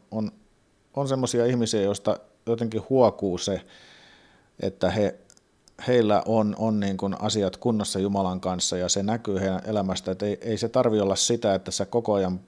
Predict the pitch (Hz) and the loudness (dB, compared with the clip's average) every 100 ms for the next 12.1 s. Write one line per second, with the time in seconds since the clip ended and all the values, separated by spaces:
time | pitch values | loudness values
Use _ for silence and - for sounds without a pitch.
0 | _ 123 117 95 - - _ - - _ | _ 2 2 2 -2 -18 _ -20 -20 _
1 | _ - 101 104 98 104 - 110 - 120 | _ -12 -6 -2 0 0 -2 -6 2 6
2 | 113 98 101 92 101 107 110 98 90 78 | 6 4 0 0 0 0 2 2 0 -4
3 | - - _ - 95 95 92 98 92 - | -10 -20 _ -8 -4 -4 -2 -2 -2 -2
4 | 92 90 113 110 110 107 - - 120 107 | -4 -2 -2 0 0 -2 -2 4 6 6
5 | 95 92 95 98 104 101 110 107 95 92 | 2 -4 -6 -4 -4 -4 -2 0 0 0
6 | 92 95 87 - 98 92 - 82 82 87 | -2 -2 -6 -4 -4 -6 -8 -8 -8 -8
7 | 92 90 _ - 117 98 92 90 101 95 | -10 -10 _ -8 -4 -2 -4 -6 -8 -6
8 | 92 82 _ _ _ _ _ _ 151 135 | -8 -10 _ _ _ _ _ _ 2 6
9 | 117 123 117 101 - 95 90 87 - _ | 6 8 8 8 2 0 0 -2 -6 _
10 | _ _ - - - 120 104 113 110 107 | _ _ -20 -20 -8 -6 -4 0 2 2
11 | 104 95 - 95 90 87 80 87 - 92 | -2 -4 0 0 0 -4 -4 -6 -4 -4